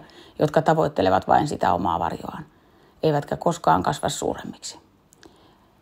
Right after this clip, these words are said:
Parempi on Tommy Tabermanin ohje, kaikkea saa tehdä, mutta värisevää sielua ei saa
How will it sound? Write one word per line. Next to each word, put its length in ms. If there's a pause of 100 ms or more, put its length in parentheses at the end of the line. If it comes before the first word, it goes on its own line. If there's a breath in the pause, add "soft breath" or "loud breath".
(320 soft breath)
Parempi 380
on 120
Tommy 240
Tabermanin 580
ohje, 280 (320 soft breath)
kaikkea 400
saa 200
tehdä, 340 (360)
mutta 220
värisevää 500
sielua 400
ei 100
saa 180